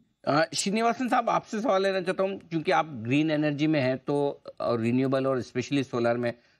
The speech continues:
तो क्या आपका comparison अदानी green और हाल ही में listed एक्मे Solar type इन, किन, इन कंपनियों के साथ की जाए?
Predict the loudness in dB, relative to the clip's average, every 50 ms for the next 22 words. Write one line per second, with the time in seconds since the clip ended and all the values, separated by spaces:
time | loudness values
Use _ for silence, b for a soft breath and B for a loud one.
0 | b -8 -6 -2 0 2 2 2 0 0 0 -2 -2 -2 -2 -4 -2 -2 -2 -2
1 | 0 0 -2 -2 -2 -4 -2 -2 0 0 0 0 0 -2 -4 -2 -2 0 0 0
2 | 0 0 0 -2 -2 0 -2 -2 0 0 0 0 0 -2 -4 -4 -4 -6 -6 -6
3 | -6 -6 -6 -6 -6 -4 -4 -4 -4 -4 -4 -2 0 0 0 0 0 -2 -4 -4
4 | -6 -10 -6 -4 -2 -2 -4 -6 _ _ _ _ -20 -20 -14 -8 -4 -4 -4 -4
5 | -2 -2 -2 0 0 -2 -2 -2 -4 -4 -4 -2 -2 -4 -2 -4 -4 -2 -2 -2
6 | -2